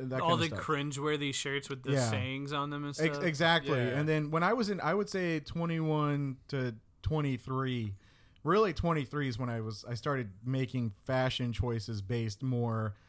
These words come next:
Speaker 1: off of what would suit my body type, uh, how I wanted to look.
Speaker 3: That's another big thing is I always,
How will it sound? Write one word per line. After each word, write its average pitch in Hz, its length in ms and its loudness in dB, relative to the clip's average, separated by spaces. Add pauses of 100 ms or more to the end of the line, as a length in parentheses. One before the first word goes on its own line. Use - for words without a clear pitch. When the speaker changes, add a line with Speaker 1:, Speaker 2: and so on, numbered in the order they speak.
(280)
Speaker 1:
off 123 220 0
of 117 100 -2
what 135 180 2
would 127 160 0
suit 123 380 -2
my 107 180 -4
body 127 400 -2
type, 120 480 -2 (500)
uh, 113 480 0 (360)
how 135 220 2
I 131 120 4
wanted 123 340 0
to 113 140 -6
look. 120 440 0 (340)
Speaker 3:
That's - 240 -4
another 143 400 -6
big 113 280 -10
thing 113 260 -8
is 107 260 -8
I 127 180 -2
always, 127 560 -6